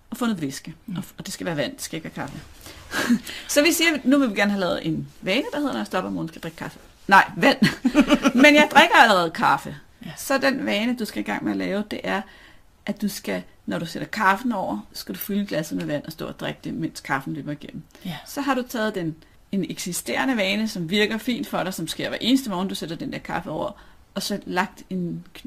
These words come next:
Speaker 1: lagt en ny vane opad.
Speaker 2: Ja.
Speaker 1: Så det er sådan nogle små hacks, man i hvert fald kan bruge i forhold til vaner.
Speaker 2: Fantastisk. Tak. Ej, hvor godt. Så hvis, øh, vi skulle lege,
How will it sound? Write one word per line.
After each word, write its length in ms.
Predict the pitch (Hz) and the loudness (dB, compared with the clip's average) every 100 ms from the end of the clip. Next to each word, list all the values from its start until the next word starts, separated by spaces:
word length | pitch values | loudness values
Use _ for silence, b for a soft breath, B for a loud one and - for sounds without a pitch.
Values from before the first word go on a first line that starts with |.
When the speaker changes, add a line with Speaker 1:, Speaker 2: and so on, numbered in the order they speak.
| - | -8
Speaker 1:
lagt 260 | 180 165 | -4 -4
en 140 | 180 180 | -4 -6
ny 180 | 190 - | -6 -4
vane 280 | 160 170 202 _ | -4 -4 -8 _
opad. 260 | - 190 147 - - | -2 -2 -4 -10 -16
Speaker 2:
Ja. 100 | - - _ - | -20 -20 _ -12
Speaker 1:
Så 220 | - 185 - - - | -8 -8 -10 -18 -2
det 60 | 269 | 0
er 40 | |
sådan 140 | 277 254 | 2 2
nogle 140 | 233 | 2
små 240 | 220 233 202 | 2 0 0
hacks, 480 | 190 - 220 - 214 | 0 -2 -2 -2 -6
man 160 | 190 | -6
i 40 | 170 | -4
hvert 180 | - | -6
fald 120 | 160 - | -6 -10
kan 120 | 160 - | -14 -10
bruge 300 | 180 214 - | -4 -2 -2
i 40 | |
forhold 360 | - 170 196 - | -2 -4 -4 -8
til 260 | - 160 151 - | -8 -8 -10 -10
vaner. 220 | 143 135 147 _ _ - - _ _ - | -8 -8 -12 _ _ -20 -20 _ _ -20
Speaker 2:
Fantastisk. 1000 | - - - - - - - - - - b _ | -16 -14 -10 -10 -8 -8 -8 -8 -10 -14 b _
Tak. 340 | - 196 - - - - - - _ _ _ | 2 4 4 -2 -20 -20 -20 -20 _ _ _
Ej, 140 | - - | -2 0
hvor 140 | - | 0
godt. 380 | - 175 - - B B B B - | 0 -2 -2 -10 B B B B -8
Så 400 | - 233 208 180 - | 6 8 8 4 2
hvis, 340 | 208 226 - | 4 4 6
øh, 440 | 202 180 170 165 | 8 8 4 4
vi 140 | 185 269 | 6 6
skulle 280 | - 311 247 | 4 4 6
lege, 440 | 165 165 196 | 4 4 4